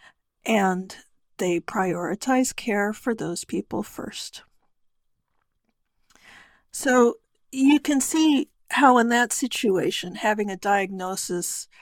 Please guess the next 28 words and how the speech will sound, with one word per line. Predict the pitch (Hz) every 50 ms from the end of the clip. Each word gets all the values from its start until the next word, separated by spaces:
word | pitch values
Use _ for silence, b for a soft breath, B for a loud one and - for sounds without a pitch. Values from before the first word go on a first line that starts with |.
| b b b
for | - - - 226
a | 190
condition | - - 202 196 202 196 - - 220 202 185
that | 180 - -
many | 208 208 208 220 226 233 247 254
people | - - 226 214 - - 180 185
believe | - 185 202 202 214 214 220 214 190
is | 170 170 -
an | 170 175 -
intellectual | 214 214 208 - - 214 190 175 - - - 175
disability, | 170 - - - - - 208 - 269 277 294 277 220 190 180 165 185 - B B B B B B B B B B B B _
you | 247 247 247
can | - 277 247 240
see | - - 294 285
how | 247 269 262 247
that | 220 214 214 214 - - _ _ _
could | - - - - 254 254 247 - _
be | - 226 226 220 -
a | - 226
problem | 220 - - - 208 175 175 175 - - - - - - 240 247 214 - _ _ _ _ _ _ _ _ _
in | - 233 208 196 190 185 185 196 208 - _
a | - 220
triage | 220 - - - 202 185 185 175 185
situation. | - - - - - - - 220 - - - - - - - - - -
So | - - 220 202 190 190 190 b b b b b b b b b b b b b _ _ _ _ _
that's, | - 247 262 311 - - - - - - - _ _ _ _ _ _ _ _ _ _ _ _
that's | 226 233 226 226 - -
definitely | - - 196 196 - - 220 202 - 226 220 214 208 208 214 214